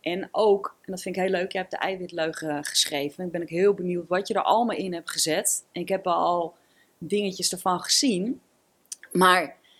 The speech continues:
eh, dat is ook weer zoiets, hè.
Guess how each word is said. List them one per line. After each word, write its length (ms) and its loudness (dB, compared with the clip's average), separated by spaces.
eh, 280 0
dat 200 0
is 220 0
ook 220 2
weer 140 -2
zoiets, 460 -2
hè. 220 0